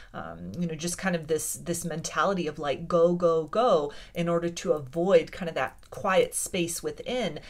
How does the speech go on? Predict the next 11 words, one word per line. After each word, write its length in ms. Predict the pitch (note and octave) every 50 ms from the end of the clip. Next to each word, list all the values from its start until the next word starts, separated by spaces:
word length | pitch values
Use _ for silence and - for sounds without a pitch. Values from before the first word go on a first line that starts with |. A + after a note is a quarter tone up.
| - - -
and 320 | - F3 D#3+ D#3 D#3 D3+ C#3+
something 480 | - - - A3 G3+ G3 G3 G3+ F#3
that 140 | F3 E3+ E3+
is 180 | E3 D#3 - -
needing 340 | F3 E3+ F3 E3+ E3 E3 E3
to 140 | - -
be 160 | - E3 D#3 D3+
addressed 560 | C#3 C3+ - - D#3 D#3 D#3 - - - D3+
within 340 | D3+ D3 - - D3 C#3+ C#3+
themselves. 760 | C3+ C3+ C#3 - - - - D3 C#3 B2 A2 G#2 - - - - - - - -
Um, 380 | - D2+ E2+ - - C3+ -